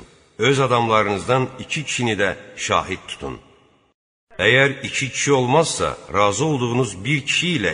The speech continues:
iki qadının şəhadəti kifayətdir. Əgər qadınlardan biri şəhadəti unudarsa, o birisi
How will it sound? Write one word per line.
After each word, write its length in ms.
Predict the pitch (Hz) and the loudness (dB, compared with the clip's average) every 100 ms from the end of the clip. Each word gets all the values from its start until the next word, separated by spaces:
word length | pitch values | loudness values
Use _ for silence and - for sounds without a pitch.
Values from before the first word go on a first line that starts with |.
| - | -4
iki 200 | - - 123 | -6 -4 0
qadının 420 | 117 104 120 120 | 2 2 2 0
şəhadəti 560 | - 110 101 92 - 110 | 0 0 2 0 -4 -8
kifayətdir. 680 | - 98 87 85 82 - 64 - - | -2 0 2 0 -4 -10 -14 -14 -4
Əgər 220 | 95 101 101 | 2 2 2
qadınlardan 680 | 101 98 101 98 107 117 | 0 0 0 0 0 0
biri 220 | 104 101 107 - | 0 0 -2 -4
şəhadəti 600 | - 101 95 90 90 110 | -2 2 2 0 -2 -4
unudarsa, 640 | 104 104 110 160 - 73 60 | -2 0 2 0 -2 -6 -6
o 160 | 101 95 | -4 -2
birisi 400 | 95 95 131 147 | -2 -2 -2 -2